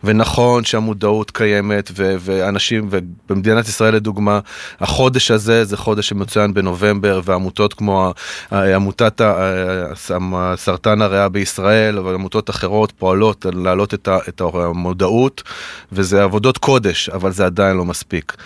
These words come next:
לוקח זמן להפנים, לוקח זמן ל-, ל-, לבן אדם הפשוט, ו-, ולדעת שאוקיי, אני מעשן, אני צריך להיבדק. גם אם אני מעשן פעיל,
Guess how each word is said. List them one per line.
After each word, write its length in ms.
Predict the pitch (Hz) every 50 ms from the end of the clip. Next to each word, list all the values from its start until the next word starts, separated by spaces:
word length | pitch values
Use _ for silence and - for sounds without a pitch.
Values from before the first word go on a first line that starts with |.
| - - - - - -
לוקח 420 | 98 92 - - 123 123 117 -
זמן 360 | 101 92 107 110 110 110 110 107
להפנים, 600 | 101 98 92 - - - 107 113 117 117 110 101
לוקח 360 | 92 - - 117 113 107 - 101
זמן 320 | 107 107 113 113 113 107
ל-, 40 | 101
ל-, 360 | 95 90 92 92 90 87 80
לבן 300 | 87 90 87 85 95 92
אדם 300 | 98 95 95 110 110 113
הפשוט, 540 | 117 110 - - - - - 117 113 107 -
ו-, 220 | 107 113 113 123 98 - _
ולדעת 600 | 98 95 95 92 90 92 95 110 113 120 123 -
שאוקיי, 560 | - - 104 90 - - 107 - - 110 90 73 - -
אני 140 | - 90 92
מעשן, 520 | 90 92 92 82 - - 127 127 139 143 135 135 - - - - - - - -
אני 120 | 95 95
צריך 260 | 98 - 117 - -
להיבדק. 640 | 113 110 107 95 107 101 92 120 104 - - - - - - _ - 113
גם 200 | 147 185 208 208
אם 120 | 196 190
אני 100 | 190 185
מעשן 380 | 180 175 170 165 - 185 175 160 -
פעיל, 420 | - 117 104 135 165 190 214 208